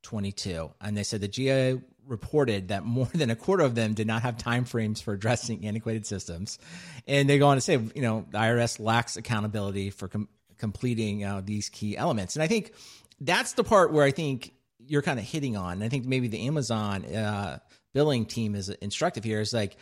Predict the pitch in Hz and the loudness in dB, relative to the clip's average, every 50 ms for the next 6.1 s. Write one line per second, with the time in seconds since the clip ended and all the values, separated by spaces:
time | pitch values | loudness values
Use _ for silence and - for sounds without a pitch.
0 | - - - - 143 170 220 285 285 - 254 226 226 220 226 - 160 127 147 156 | -20 -12 -6 -4 -2 -2 -2 -2 -2 -2 0 2 2 2 0 -2 -2 0 0 0
1 | 170 - - 190 - - 160 151 139 135 127 120 113 - - 127 117 110 - - | 0 0 -2 -4 -4 -2 -2 0 0 0 0 -2 -4 -4 -4 -4 -4 -4 -4 -6
2 | - 156 156 147 135 156 139 127 123 120 113 110 - 120 113 107 - 82 65 - | -4 -2 -2 -2 -2 -2 -2 -2 0 -2 -2 -4 -4 -6 -6 -6 -6 -10 -12 -12
3 | _ _ - 110 98 104 127 127 127 - 139 131 113 110 92 113 110 104 104 101 | _ _ -6 -4 -2 0 0 -2 0 0 0 0 0 -2 -2 -4 -4 -4 -4 -6
4 | 90 - 73 82 - - _ _ _ _ 131 123 123 120 - - - - 92 101 | -6 -8 -12 -16 -18 -18 _ _ _ _ -6 -4 -2 -2 -2 -4 -8 -8 -6 -6
5 | 104 - 87 82 - - 113 107 101 113 135 185 220 - - 180 139 123 117 - | -6 -6 -8 -8 -6 -4 -4 -4 -2 0 0 0 0 0 0 0 2 2 0 0
6 | - | -4